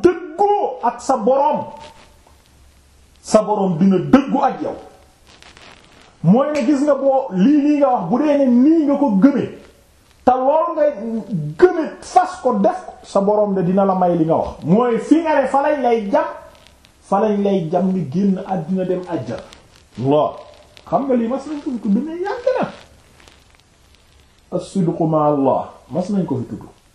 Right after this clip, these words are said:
Tuddoon lii, mais bi ixtisaar ci gàttal lañ ko tuddoon. Nee na, moom Seydina Shaddad ibn al-Had,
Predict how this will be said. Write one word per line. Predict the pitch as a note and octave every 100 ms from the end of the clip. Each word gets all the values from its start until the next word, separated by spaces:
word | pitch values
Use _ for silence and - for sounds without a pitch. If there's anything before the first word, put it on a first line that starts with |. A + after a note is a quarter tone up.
| _ _
Tuddoon | E3+ D#3 D#3+ E3 E3+
lii, | F#3+ A#3+ D3+
mais | D3+ D3
bi | C#3 E3+
ixtisaar | F3+ - D3+ D3 D3+ D#3+ -
ci | D3
gàttal | D#3 - C#3+
lañ | C3+ C#3
ko | C#3
tuddoon. | C3 A#2+ F#2+ - - - - - - - - - - - - _ _ _ _ - _ - _ - _ _ - -
Nee | F3 C#4+
na, | D#4 D#4+ - - - _ _ _ _ _ _ _ -
moom | D3 F3+ F#3+
Seydina | F#3+ F#3+ F3 F3 E3
Shaddad | - E3+ D#3 D#3+ D#3
ibn | D#3 D#3
al-Had, | D3+ D3+ C3+ D3+ C3+ -